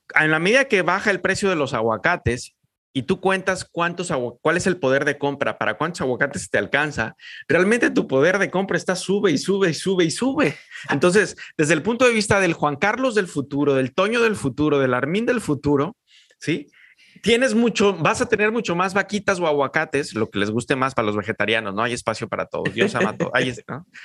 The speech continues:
El sol sale para todos. Este, eh,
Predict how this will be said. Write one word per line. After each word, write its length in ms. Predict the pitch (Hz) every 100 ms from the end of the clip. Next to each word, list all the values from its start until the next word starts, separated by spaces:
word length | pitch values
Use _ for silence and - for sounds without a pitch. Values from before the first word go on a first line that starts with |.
| -
El 160 | - 113
sol 180 | 139 147
sale 220 | 147 143
para 200 | - 92
todos. 320 | 98 92 - -
Este, 460 | 131 - 170 147 - - - -
eh, 540 | 135 135 131 131 123